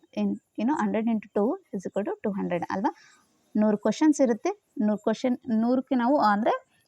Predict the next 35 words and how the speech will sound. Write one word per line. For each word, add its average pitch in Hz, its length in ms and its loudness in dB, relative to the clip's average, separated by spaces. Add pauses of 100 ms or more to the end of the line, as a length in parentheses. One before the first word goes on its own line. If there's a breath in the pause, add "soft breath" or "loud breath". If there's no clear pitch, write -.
ಒಂದು 202 220 0
ಕ್ವಶನ್ 208 400 -2
ಪ್ಲಸ್ 208 200 -2
ಆಗುತ್ತೆ, 202 520 -2 (220)
so 190 260 -2
ಇದು 302 140 -2
ಟೂ 214 180 -2
ಹಂಡ್ರೆಡ್ 185 340 -2
ಮಾರ್ಕ್ಸು. 185 500 -4 (120)
ಪೇಪರ್ 196 360 0
ಟೂಗೆ 240 280 0
ಇದ್ರೆ 208 200 0
ಪೇಪರ್ 214 360 0
ಒನ್ 190 340 0
ಜಿ 208 140 0
ಕೆಗೆ 214 240 0 (340 loud breath)
ಹಂಡ್ರೆಡ್ 190 340 0
ಕ್ವಶನ್ಸ್ 190 440 -2
ಅಥವಾ 302 280 0
ಫಿಫ್ಟಿ 233 320 -2
ಕ್ವಶನ್ಸ್ 208 420 0
ಹಂಡ್ರೆಡ್ 185 300 0
ಮಾರ್ಕ್ಸ್ 175 280 -4 (360 soft breath)
ಕೊಡಲಾಗುತ್ತೆ 175 460 -4
ಅಲ್ವಾ? 220 300 -2 (360)
But 208 280 0
ಟೈಮಿಂಗ್ 220 400 4
ಮಾತ್ರ 214 180 2 (180)
ಮೂರು 196 160 0
ಗಂಟೆ 175 220 -4
ಇರುತ್ತೆ. - 280 -4 (280)
ಓಕೆ, 339 160 -4 (2000 loud breath)
ನೆಕ್ಸ್ಟ್ 302 200 2
ಇಲ್ಲಿ, 311 420 6
ಆ, 233 100 6